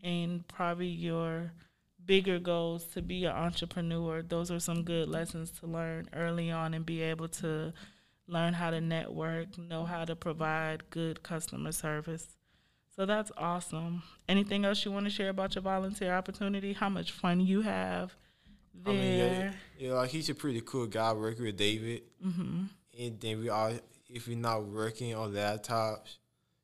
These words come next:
Speaker 2: game console, computers, we always talk about tech information, what's going on, y-, y-, um, the new tech information that come out, like, later this year, even next year.
Speaker 1: Yeah,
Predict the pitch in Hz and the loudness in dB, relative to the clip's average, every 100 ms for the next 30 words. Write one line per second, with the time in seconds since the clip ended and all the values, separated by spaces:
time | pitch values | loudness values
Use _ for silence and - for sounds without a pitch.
0 | _ - 107 110 113 - 107 110 110 107 | _ -4 -2 -2 -4 -2 -2 -2 -4 -4
1 | 104 - 113 110 107 113 _ _ _ - | -6 -6 -4 -2 -4 -8 _ _ _ -14
2 | 107 104 110 - 104 101 98 - - 107 | -4 -4 -2 -4 -4 -2 -4 -4 -6 -4
3 | 104 104 104 101 92 101 98 - 113 101 | -4 -6 -6 -4 -4 -4 -6 -6 -6 -4
4 | 98 95 92 90 92 _ _ _ _ _ | -2 -2 -4 -8 -14 _ _ _ _ _
5 | 113 104 98 101 113 113 110 117 113 107 | -10 -10 -10 -16 -20 -20 -20 -12 -10 -2
6 | 110 101 92 92 104 101 101 107 107 - | 0 0 -2 -6 -10 -14 -8 -8 -6 -2
7 | 107 104 104 98 98 101 92 120 101 98 | -2 -2 -4 -6 -4 -8 -8 -6 -4 0
8 | 90 87 - _ _ - 104 101 101 95 | 0 -2 -14 _ _ -12 -4 0 0 0
9 | 90 98 92 - 98 90 101 - _ _ | -2 -2 -2 -6 -6 -6 -10 -18 _ _
10 | _ _ - 101 95 95 90 - 95 95 | _ _ -10 -8 -2 -2 -2 -6 -8 -10
11 | - _ _ _ _ 175 165 165 | -16 _ _ _ _ -16 -10 -10